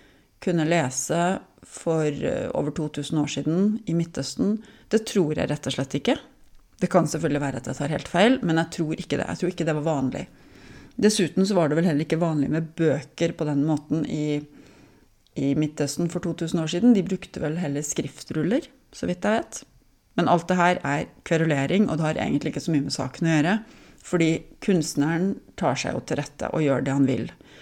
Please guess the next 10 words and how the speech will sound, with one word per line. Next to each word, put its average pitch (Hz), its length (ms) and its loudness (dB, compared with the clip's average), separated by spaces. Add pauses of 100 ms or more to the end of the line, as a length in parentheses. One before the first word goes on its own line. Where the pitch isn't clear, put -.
(540)
Og 170 240 2
det 190 220 6
at - 180 -2
det 185 160 2
ble 170 220 4
vanlig 185 640 2 (120)
å 180 120 0
legge 170 580 0
en 170 220 -2
bok 233 500 -2